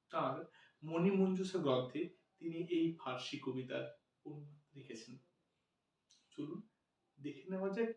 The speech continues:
এই কবিতার কয়েকটা লাইন আমরা পড়ব। "জগৎ সার চমৎকার,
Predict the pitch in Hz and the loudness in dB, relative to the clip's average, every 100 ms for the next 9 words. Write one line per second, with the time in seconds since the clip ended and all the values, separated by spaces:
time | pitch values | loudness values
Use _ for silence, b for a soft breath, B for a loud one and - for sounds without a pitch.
0 | - 190 180 175 196 202 156 160 165 160 | -4 -4 0 0 2 4 6 4 4 2
1 | 131 131 - - - 147 147 147 - 131 | 4 4 4 -2 -8 -12 -8 -8 -6 -6
2 | 131 233 294 - _ _ _ _ _ _ | -6 -8 -10 -14 _ _ _ _ _ _
3 | 147 165 170 202 208 - - 151 160 175 | 4 6 8 8 6 2 4 8 8 8
4 | 170 - 147 151 156 - 147 143 147 170 | 2 0 0 0 -4 -6 -2 0 0 -2